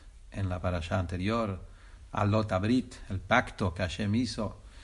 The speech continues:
con todas las bendiciones y también maldiciones cuando no vamos a obedecer,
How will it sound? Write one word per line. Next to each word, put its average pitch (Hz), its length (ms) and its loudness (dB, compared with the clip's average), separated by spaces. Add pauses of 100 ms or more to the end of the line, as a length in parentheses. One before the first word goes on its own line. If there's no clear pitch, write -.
(220)
con 82 200 -6
todas 104 240 -2
las 101 120 0
bendiciones 95 680 -2
y 98 60 -4
también 98 320 0
maldiciones 101 680 -2
cuando 92 260 -2
no 95 160 0
vamos 104 360 0
a 98 40 -2
obedecer, 98 580 -4